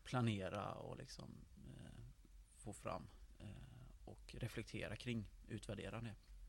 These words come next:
Eh, hur det har gått och vad som inte fungerade och sådär. Eh, och sen har vi också små uppgifter, eh, emellan då. Eh, boksamtal till exempel.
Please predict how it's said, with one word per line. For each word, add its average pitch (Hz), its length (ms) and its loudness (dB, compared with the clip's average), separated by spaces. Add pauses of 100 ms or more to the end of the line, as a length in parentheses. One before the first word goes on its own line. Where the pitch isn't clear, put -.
(200)
Eh, 101 200 -6
hur 104 100 -2
det 101 60 2
har 104 80 0
gått - 400 -6
och 107 80 -2
vad 104 100 -2
som 110 120 2
inte - 320 -4
fungerade - 600 -2
och 131 100 -6
sådär. - 220 -4 (760)
Eh, - 440 -10
och 117 140 -4
sen 110 160 0
har 104 180 2
vi 107 120 2
också 107 400 0 (640)
små 117 380 6
uppgifter, - 520 -2 (420)
eh, - 460 -4
emellan 110 440 4
då. 107 120 -2 (580)
Eh, - 400 -8 (360)
boksamtal 113 680 4
till 117 100 -2
exempel. 110 420 0